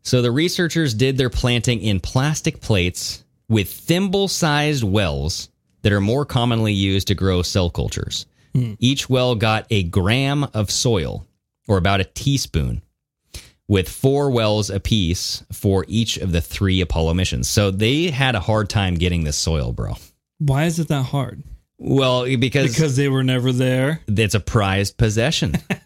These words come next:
Speaker 1: That's what I'm saying, bro. I mean, they said that it's very
Speaker 2: Hey,
Speaker 1: rare.
Speaker 2: if they were there, I mean, obviously their, their fuel consumption is a very calculated, precise thing.
Speaker 1: Yeah.
Speaker 2: It can only handle so much weight, so a gram of soil might have put 'em over the edge to come back.
Speaker 1: That's true.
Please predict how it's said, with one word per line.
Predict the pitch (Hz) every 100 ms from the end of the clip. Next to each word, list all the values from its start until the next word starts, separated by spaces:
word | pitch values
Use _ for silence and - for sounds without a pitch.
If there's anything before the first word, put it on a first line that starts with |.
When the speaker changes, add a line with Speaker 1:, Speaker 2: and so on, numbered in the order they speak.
| 175 - - - - - -
Speaker 1:
That's | 92 104 95 - -
what | -
I'm | 107
saying, | 113 123 180 185 76
bro. | 78 76
I | 117 156 104
mean, | 101 104
they | 104
said | 101 117 127
that | 131
it's | 127 123
very | 95 90 104 127
Speaker 2:
Hey, | 165 135
Speaker 1:
rare. | 165 135
Speaker 2:
if | 139
they | 143
were | 160 175
there, | 220 226 165 143 143 -
I | 147
mean, | 143 131 127
obviously | 123 135 135 - 147
their, | 139 135 135
their | 143
fuel | 117 170 170
consumption | 156 135 120 135 127 131 127
is | 123
a | 123
very | 131 127 139 139
calculated, | - 151 131 139 131 127 -
precise | 123 - 120 120 -
thing. | 139 104 90 -
Speaker 1:
Yeah. | 69 67 76 151
Speaker 2:
It | 143
can | 131
only | 123 135 120
handle | 135 147 135
so | 123 139
much | 123 120 139
weight, | 160 123 -
so | - 113
a | 113
gram | 120 123 123 131
of | 127
soil | - 180 165 131
might | 123 127 139
have | 139
put | - 156
'em | 143
over | 139 131 127
the | 120
edge | 110 107 139
to | -
come | 113 107
back. | 104 95
Speaker 1:
That's | - 76 -
true. | - 123 117 73